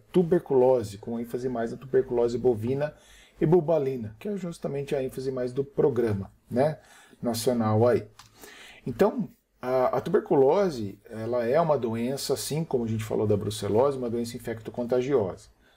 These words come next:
né, de, causada por uma bactéria, assim como era também a brucelose, porém da tuberculose é uma bactéria do gênero Mycobacterium,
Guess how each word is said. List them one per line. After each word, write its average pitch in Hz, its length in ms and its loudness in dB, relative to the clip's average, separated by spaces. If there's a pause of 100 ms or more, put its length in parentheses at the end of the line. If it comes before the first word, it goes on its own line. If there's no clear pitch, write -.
(140)
né, 123 280 2
de, 110 80 0
causada 110 340 2
por 127 240 2
uma 151 180 2
bactéria, 151 680 2
assim 113 200 -10
como 107 320 -6
era 107 160 -2
também 110 300 -4
a 110 40 -2
brucelose, 170 760 2
porém 180 400 0
da 185 140 0
tuberculose 170 800 2 (220)
é 156 80 2
uma 170 180 2
bactéria 147 480 0
do 147 80 -6
gênero 139 380 -4
Mycobacterium, 151 1200 2